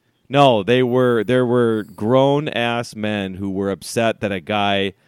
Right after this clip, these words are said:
in an absolute mockery of a situation dared to hit a home run. And I just,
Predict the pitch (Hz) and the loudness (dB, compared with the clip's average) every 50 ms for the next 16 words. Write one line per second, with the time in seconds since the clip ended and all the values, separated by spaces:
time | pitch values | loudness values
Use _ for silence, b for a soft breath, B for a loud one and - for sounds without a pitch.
0 | _ _ _ - 107 107 110 104 - - - 135 139 127 - - 135 131 113 92 | _ _ _ -8 -6 -4 -4 -6 -2 0 2 2 0 0 -2 -4 -2 -2 -2 -4
1 | 107 107 110 117 120 127 - - 127 123 117 113 107 101 101 - 117 104 - - | -6 -4 -2 0 0 0 -2 -2 -2 0 0 0 0 -2 -4 -4 -6 -10 -8 -6
2 | 104 101 101 101 101 - - 92 90 90 85 82 82 _ _ _ _ _ - 107 | -6 -4 -2 -4 -4 -4 -6 -8 -8 -8 -8 -10 -14 _ _ _ _ _ -4 -2
3 | 107 107 98 101 98 98 98 95 92 87 95 95 92 90 90 87 85 80 78 82 | -2 -2 -2 -2 -2 -2 -2 -4 -4 -4 -6 -8 -6 -6 -8 -8 -8 -10 -12 -16
4 | 85 _ _ _ _ _ _ _ _ - 107 113 117 117 113 101 113 139 139 - | -20 _ _ _ _ _ _ _ _ -10 -6 -4 -2 -4 -4 -2 -2 -4 -4 -4
5 | - - | -8 -20